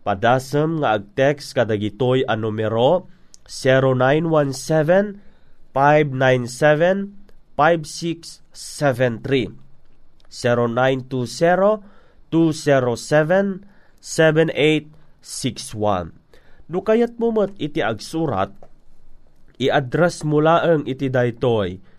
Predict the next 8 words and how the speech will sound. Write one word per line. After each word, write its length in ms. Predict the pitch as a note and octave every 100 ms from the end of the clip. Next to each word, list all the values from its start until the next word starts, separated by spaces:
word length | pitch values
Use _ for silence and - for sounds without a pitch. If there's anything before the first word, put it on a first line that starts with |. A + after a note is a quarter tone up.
| - - -
Timok 480 | C#3 D3+ D#3+ D#3
Tinamnama, 880 | - C3+ B2+ A#2 A2+ B2+ D3+ G#3 A3 - - - - -
P 240 | D#3+ F3
O 160 | C#3+ D#3+
Box 640 | D3+ D#3 D#3 - - - - -
four 480 | - - D#3+ D#3+ D3
zero 480 | - - D#3 D3+ D3+
one, 480 | C#3 C#3 C#3 C#3+